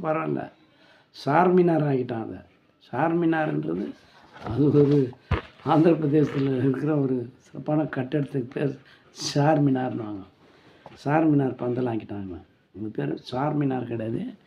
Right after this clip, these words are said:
ஷாமியானா. இப்போ செவன் மினிட்ஸ் தாண்டுதா? ஷாமியானான்னா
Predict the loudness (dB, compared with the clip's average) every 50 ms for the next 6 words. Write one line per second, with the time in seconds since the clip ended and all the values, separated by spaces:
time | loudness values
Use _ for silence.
0 | _ _ -20 -20 -20 -20 -20 -20 _ _ -10 -4 0 2 2 4 4 6 6 6
1 | 8 8 6 6 6 6 6 6 4 4 6 6 6 6 4 2 -2 -4 _ _
2 | -14 -12 -8 -4 -4 -4 -4 -4 -4 -4 -4 -2 -2 -4 -4 -6 -6 -8 -10 -10
3 | -10 -10 -10 -10 -10 -12 -14 -16 -20 -20 _ _ _ _ _ _ _ _ _ _
4 | _ _ _ -20 -12 -6 -4 0 2 4 4 4 4 2 0 -2 -4 -4 -6 -6
5 | -6 -8 -8 -8